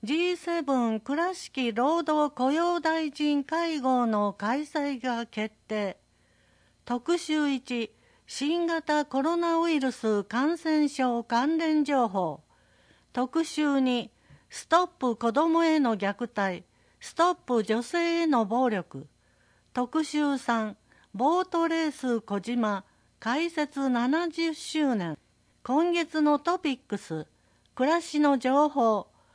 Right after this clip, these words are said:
施設のページ、相談のページ、保険のページ、倉敷ホット情報。図書館からのお知らせ。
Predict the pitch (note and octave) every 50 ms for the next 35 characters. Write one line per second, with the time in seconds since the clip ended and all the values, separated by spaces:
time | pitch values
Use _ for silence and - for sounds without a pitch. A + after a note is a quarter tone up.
0 | _ _ _ _ _ - - - E4 E4+ - F#4+ E4+ E4 E4+ - C#4+ B3+ B3 A3+
1 | G#3+ - - G3+ A3 A#3 B3 A3 - A3 A3 G#3 F#3 - _ _ _ _ _ _
2 | _ _ - - B3 C4 D4 E4+ F4+ - D#4+ D4+ D#4 D4+ D4 C#4+ C#4 C4+ C4 B3
3 | - A#3+ A#3+ B3+ C4 C#4 B3 - B3 A#3 A3 G3+ G#3 _ _ _ _ _ _ _
4 | _ _ - A#3 A#3+ A#3 - E4 F4 F4 E4+ E4 D#4+ D#4 D#4 D4 D4+ - B3 C4
5 | C#4 C#4 D4 B3 - A#3+ A#3+ A3 G#3 - _ _ _ _ _ _ _ _ _ -
6 | - C#4 C#4+ D4+ D4+ D4 - - B3 - - A#3+ A#3 A3+ G#3 - A#3 A#3 B3 -
7 | _ - F#4 F#4 F4+ - E4+ E4+ D#4 C4 A#3+ G3+ G#3+ F#3 F3 D#3 D3+ D3+ _ _
8 | _ _ _ _ _ _ _ _ _ _ _ _ _ _ _ _ _ _ _ _
9 | _ _ _ _ _ _ _ _ _ _ _ _ - C#4 C#4+ - - G4+ G4+ -
10 | - D#4+ D4 C#4+ C4+ B3+ - A#3 A#3 A3 A#3+ C#4 C#4+ C4+ A#3+ A3+ G#3 G3 - -
11 | A3+ A#3+ A#3 A3+ - - F#3 D#3+